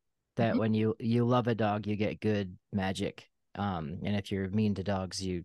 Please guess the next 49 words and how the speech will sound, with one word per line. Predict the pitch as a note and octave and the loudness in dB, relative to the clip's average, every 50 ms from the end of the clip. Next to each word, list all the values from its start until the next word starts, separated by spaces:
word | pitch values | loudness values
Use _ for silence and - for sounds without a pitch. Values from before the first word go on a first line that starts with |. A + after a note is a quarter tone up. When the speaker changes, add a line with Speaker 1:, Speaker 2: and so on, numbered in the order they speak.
| - | -8
Speaker 1:
you | _ - G2 - | _ -6 -4 -2
don't | G2+ F#2 F2+ - - | 0 -2 -2 -2 -6
have | F2+ E2+ E2+ | -10 -10 -8
good | - F2 - | -8 -8 -6
magic | - D3 E3 F3+ - - - - - | -6 -6 -6 -6 -6 -6 -8 -6 -6
or | - | -6
whatever. | F2+ F2 F2+ - E3+ | -4 -4 -4 -4 -4
And | - - - | -6 -6 -6
it, | F2 - - - - - _ _ _ _ _ _ _ _ _ - | -8 -8 -10 -16 -20 -20 _ _ _ _ _ _ _ _ _ -4
obviously | G#2 G2 F#2 - - G2+ | -4 -2 -2 -2 -4 -2
the | F#2 G#2 G2+ | -2 0 0
Aztecs | F#2+ G2+ - - F#2+ F#2+ - - - - _ _ _ _ - - | 0 -2 -2 -2 -4 -4 -4 -8 -12 -12 _ _ _ _ -4 -2
felt | A2 G2+ G2 - | 0 0 0 0
that | F#2 E2+ - - | -2 -4 -2 0
too, | - G2+ F#2 F2+ | 0 0 0 0
'cause | - F#2+ F2 F#2 | -2 -4 -2 -2
it | - | -2
would, | - F#2+ F2 F#2 - _ _ _ _ _ _ _ _ | -2 -4 -6 -6 -12 _ _ _ _ _ _ _ _
that's | - - | -10 -4
why | G2 F#2 | -2 -2
your | F#2 F#2 | -2 0
dog, | F2 G2 F#2+ F#2 F#2 F#2 - - - _ _ - E2 - | -2 -2 -2 -2 -4 -6 -10 -18 -20 _ _ -14 -14 -8
if | - - | -2 0
you're | G#2+ G#2 | 0 0
good | F#2+ B2 C3 A2+ - | 2 2 0 0 0
to | A2 | -2
them, | G2 A2 G2+ G#2 | -2 0 0 0
they'd | G#2 G2+ F#2+ | 0 0 2
help | A2 G#2+ - G2+ | 0 0 0 0
you | G#2 G2+ | 2 2
in | G#2+ G#2 | 2 2
the | A2 | 2
afterlife. | B2 A#2+ B2 - C3+ B2 A#2+ B2+ A#2+ A2+ - - | 2 2 0 0 0 2 2 2 2 0 -2 0
But, | - B2 A2 - - _ _ - - - - - - - - - _ _ _ - - | 0 0 0 0 -4 _ _ -20 -20 -20 -18 -18 -20 -20 -20 -20 _ _ _ -6 0
um, | B2 B2+ A#2+ A#2 A#2 A2+ G#2+ G2+ G#2 A2+ - - _ _ _ _ - | 0 2 2 4 2 2 2 0 -2 -4 -10 -18 _ _ _ _ 0
I | C3 | 4
do | C3+ E3+ F3 D#3+ | 6 8 8 6
wonder, | C#3+ C#3 C3+ C3 C#3 C#3 C3+ | 6 4 2 2 4 2 2
there | A#2+ B2+ B2 | 2 2 0
is | - B2+ C#3 C3+ A#2+ | 0 0 -2 -2 -2
the | - C3+ B2+ A2+ | -2 -2 -2 0
scientific | - - C3 C3 C3 B2 A#2 - C3 A#2+ - B2 A2+ - | 0 0 2 2 2 0 0 0 -2 0 0 0 0 2
aspect | A2 A2 G#2+ - - B2 A2 A2 - - - - - - - | 2 0 0 0 2 2 2 2 0 -4 -14 -20 -20 -14 -6
of | - G#2+ A2+ G#2+ G#2 G#2 G2+ - - | -2 0 2 2 2 2 0 -2 0
dogs | - A2 G#2 G#2 G#2+ G#2 - - | 0 2 2 2 2 0 -4 -4
to | - A2 G#2 | -2 0 2
me | G#2+ G#2+ A2 G#2+ | 4 4 4 2
that, | G2 G2 - - | 2 0 -2 -2
like, | F#2 F#2+ - - | -4 -4 -4 -6